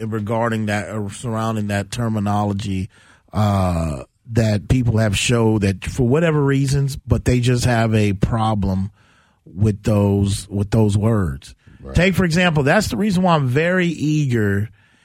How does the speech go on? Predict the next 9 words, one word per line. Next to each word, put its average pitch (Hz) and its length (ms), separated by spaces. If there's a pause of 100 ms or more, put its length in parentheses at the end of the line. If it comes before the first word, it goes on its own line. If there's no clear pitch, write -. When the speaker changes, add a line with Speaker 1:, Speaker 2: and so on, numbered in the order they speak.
(160)
Speaker 1:
and 135 140
very, 151 800
if 131 160
there 175 220
is 170 400
a 139 120
college 135 400
football 127 480
season, 104 540